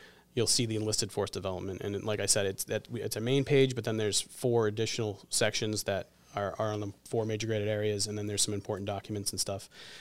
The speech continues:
And embedded in all that is, um, the Little Blue Book,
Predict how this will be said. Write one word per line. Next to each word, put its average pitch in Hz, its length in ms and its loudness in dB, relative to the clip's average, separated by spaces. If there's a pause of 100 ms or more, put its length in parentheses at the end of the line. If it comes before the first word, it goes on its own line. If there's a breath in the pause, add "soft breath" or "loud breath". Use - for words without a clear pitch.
(100)
And 127 80 2
embedded 139 360 10
in 131 100 10
all 131 200 6
that 101 320 2
is, 104 460 2 (480 loud breath)
um, 95 400 -2 (200)
the 101 80 -4
Little 104 200 0
Blue 101 160 -4
Book, 104 360 -2